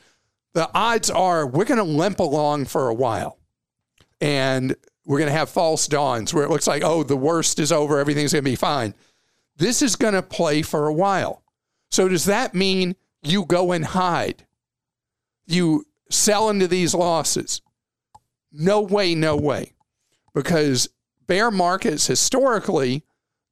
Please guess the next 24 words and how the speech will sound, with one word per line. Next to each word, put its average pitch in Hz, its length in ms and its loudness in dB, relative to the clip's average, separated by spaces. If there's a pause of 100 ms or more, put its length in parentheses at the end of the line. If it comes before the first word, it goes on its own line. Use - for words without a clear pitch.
(100)
don't 226 400 0
last 160 760 0
a 147 100 0
ridiculously 156 720 0
long 135 340 -2
period 120 380 0
of 107 100 -4
time, 95 400 -6 (840)
usually 185 500 2
measured 151 520 0
in 131 500 -2 (400)
many 180 360 0
months, 151 580 -2 (420)
not 165 540 -2
many 147 380 0
years. 131 760 -2 (560)
And 165 240 -2
you 160 120 0
don't 214 520 -2
know 190 260 2
when 156 420 -2
things 151 420 -2
turn 135 320 -2
around. 151 460 -2